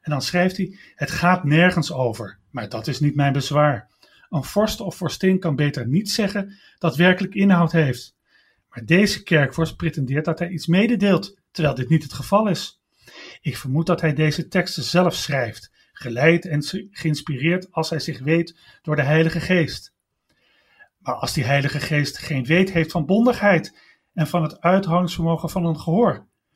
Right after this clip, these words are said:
kan men er dan niet beter een vakman bij halen?" Nou, daar moest ik al erg om lachen. Ja. Nou, dan, eh, gaat het dan maar verder. Zag ik toch iets dat ik dacht, nou ja, daar heeft hij toch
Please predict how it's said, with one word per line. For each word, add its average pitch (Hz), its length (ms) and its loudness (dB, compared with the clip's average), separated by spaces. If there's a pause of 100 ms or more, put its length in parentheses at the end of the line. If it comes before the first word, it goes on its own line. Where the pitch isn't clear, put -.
(360)
kan 185 260 0
men 175 260 -2
er 160 160 0
dan 160 140 -2
niet 135 140 -4
beter 135 280 -4
een 123 140 -8
vakman 135 560 0
bij 113 220 -2
halen?" 101 600 -2 (540)
Nou, - 180 -14
daar 143 120 -4
moest 127 140 -4
ik 139 100 -8
al 135 120 -6
erg 147 220 -2
om 127 80 -4
lachen. 151 360 -2 (920)
Ja. 123 200 -14 (720)
Nou, 120 220 -6 (200)
dan, 190 260 6
eh, 180 320 6 (160)
gaat 196 300 2
het - 280 -8
dan 202 140 2
maar 233 120 4
verder. 311 580 -2 (540)
Zag - 280 -4
ik - 120 -10
toch 247 220 -2
iets - 340 -10 (200)
dat 214 140 -2
ik 196 100 -2
dacht, 196 160 0
nou 202 120 2
ja, 190 80 4
daar 185 120 0
heeft 202 200 2
hij 196 120 -4
toch - 340 -6